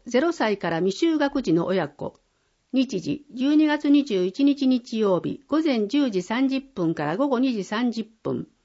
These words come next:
場所、箕面市民活動センター。内容、お話会、絵本、パネルシアター、音遊び、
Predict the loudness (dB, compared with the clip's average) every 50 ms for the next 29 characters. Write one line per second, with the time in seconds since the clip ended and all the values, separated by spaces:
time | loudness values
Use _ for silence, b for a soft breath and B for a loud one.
0 | _ _ _ _ _ _ _ -8 -8 -4 0 0 0 0 0 2 2 2 4 2
1 | 2 0 -2 0 2 4 4 4 4 2 -2 -4 -2 0 2 2 2 2 0 -2
2 | -2 -2 -2 -4 -6 -6 -6 -6 -6 -8 -12 -16 _ _ _ _ _ _ _ _
3 | _ _ _ -4 -2 0 2 2 2 2 2 0 0 0 0 -2 -4 -6 _ _
4 | _ _ -8 -4 -2 2 2 2 2 2 -2 -8 -8 -4 -4 -2 -2 -4 -6 -8
5 | -8 -6 -4 -2 0 0 0 -2 -6 -12 _ _ _ _ _ -2 0 2 2 2
6 | 2 0 0 0 0 0 0 -2 -2 _ -4 -4 -4 -4 -6 -10 _ _ _ _
7 | _ _ -8 -8 -6 -2 0 0 2 0 0 -2 -2 -2 -2 -2 -6 -8